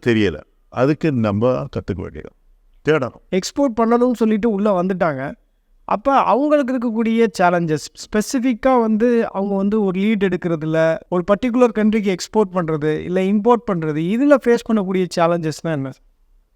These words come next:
Speaker 1: அதாவது முதல்ல எக்ஸ்போர்ட்டர் ஆகணும்னு முடிவு எடுத்தாச்சு, என்ன எக்ஸ்போர்ட் பண்ணுவேன்னு முடிவு எடுத்தாச்சு,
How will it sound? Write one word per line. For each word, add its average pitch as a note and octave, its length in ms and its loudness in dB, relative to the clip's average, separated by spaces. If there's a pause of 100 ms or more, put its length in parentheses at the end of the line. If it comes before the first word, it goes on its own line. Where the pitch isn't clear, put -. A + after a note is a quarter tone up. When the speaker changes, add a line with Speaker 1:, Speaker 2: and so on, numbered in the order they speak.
Speaker 1:
அதாவது A2 280 0
முதல்ல C3+ 640 0 (1120)
எக்ஸ்போர்ட்டர் A#2 500 0
ஆகணும்னு A2+ 240 2
முடிவு G2+ 280 2
எடுத்தாச்சு, F#2 440 -4 (540)
என்ன B2+ 280 2
எக்ஸ்போர்ட் A#2+ 460 0
பண்ணுவேன்னு G#2+ 400 -2
முடிவு F#2+ 260 -2
எடுத்தாச்சு, F2+ 480 -8